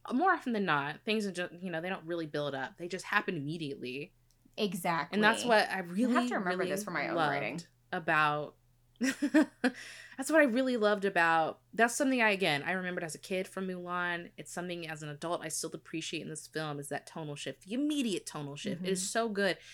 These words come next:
Speaker 1: And I love that too because it immedi-, it also immediately puts you in the next arc of the story. There is no building up to it.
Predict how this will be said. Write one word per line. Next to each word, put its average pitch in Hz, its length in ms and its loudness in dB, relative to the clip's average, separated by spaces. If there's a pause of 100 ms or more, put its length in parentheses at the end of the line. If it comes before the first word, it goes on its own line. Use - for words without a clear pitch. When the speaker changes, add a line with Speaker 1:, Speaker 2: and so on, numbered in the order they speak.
(140)
Speaker 1:
And 226 100 8
I 226 60 8
love 233 220 8
that 247 180 4
too 233 180 -2
because 226 240 2
it 220 100 4
immedi-, 214 600 0
it 220 180 6
also 226 320 4
immediately 196 360 -2
puts 185 220 -6
you 180 60 -4
in 165 60 -6
the 160 60 -4
next 160 320 -6
arc 156 160 0
of 156 80 -12
the 139 60 -12
story. 139 560 -4 (280)
There 190 120 2
is 185 120 -2
no 190 160 0
building 202 300 2
up 202 100 0
to 180 60 0
it. 165 40 4